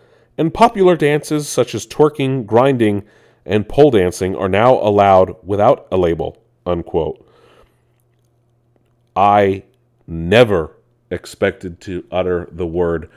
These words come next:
buttocks multiple times on a podcast. Buttocks. <laughs> Uh, there is a full post and fact page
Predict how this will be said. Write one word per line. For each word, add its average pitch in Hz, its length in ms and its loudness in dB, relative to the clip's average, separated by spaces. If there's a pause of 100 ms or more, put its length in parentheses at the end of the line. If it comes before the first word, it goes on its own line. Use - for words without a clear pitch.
(400)
buttocks 85 880 -2 (560)
multiple 104 580 2
times 82 600 -4 (120)
on 85 100 -6
a 85 40 -6
podcast. 80 720 -8 (760)
Buttocks. - 1000 -4 (680)
<laughs> 120 120 -2 (1500)
Uh, 101 220 6
there 104 160 6
is 113 100 0
a 107 60 -2
full 113 260 6
post 107 460 0
and 90 120 -8
fact 104 380 2
page 92 540 0